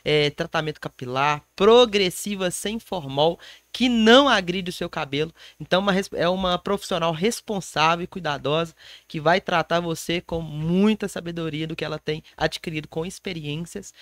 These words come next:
e muita dedicação. Então, se você precisou, aqui tá passando o Instagram, tá passando o endereço, o WhatsApp. Pastor, eu costumo dizer que se a pessoa vai lá no, no Instagram dela, é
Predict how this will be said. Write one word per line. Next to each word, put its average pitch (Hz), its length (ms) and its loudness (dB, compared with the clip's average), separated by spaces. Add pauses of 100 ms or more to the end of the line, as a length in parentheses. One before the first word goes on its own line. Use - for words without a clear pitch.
(160)
e 165 80 -6
muita 165 240 -2
dedicação. 160 560 -4 (260)
Então, 190 160 2
se 202 120 -4
você 208 260 2
precisou, 202 640 0 (180)
aqui 160 260 0
tá 196 140 0
passando 165 500 -2 (120)
o 170 160 -2
Instagram, 165 600 2
tá 156 120 -8
passando 160 400 -6
o 143 360 -6
endereço, 156 600 0
o - 20 4
WhatsApp. 160 540 4
Pastor, 190 480 -6 (520)
eu 165 160 -4 (180)
costumo 214 340 -6
dizer 175 320 -4
que 196 320 -12 (180)
se - 100 -6
a 185 40 -2
pessoa 208 360 0
vai 196 240 2
lá 185 220 2
no, 190 180 -2
no 170 80 -4
Instagram 170 400 -2
dela, 170 200 0
é - 80 -8